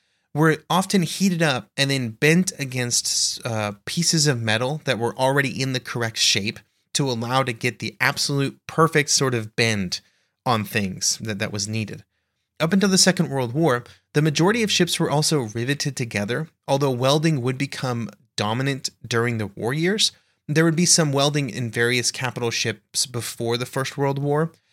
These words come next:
but it was often only used for non-critical and non-load-bearing structures.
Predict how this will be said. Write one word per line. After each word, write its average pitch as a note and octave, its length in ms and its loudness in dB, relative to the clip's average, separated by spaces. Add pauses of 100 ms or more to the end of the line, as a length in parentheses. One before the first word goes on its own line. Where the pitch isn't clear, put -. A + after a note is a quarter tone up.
(120)
but D3 80 2
it D#3+ 40 4
was D3 140 4
often F#3+ 340 2
only D#3+ 220 2
used C3+ 320 -2
for C3 140 -2
non-critical C3 880 0
and A2+ 200 -4
non-load-bearing A#2 1120 -2
structures. - 680 -2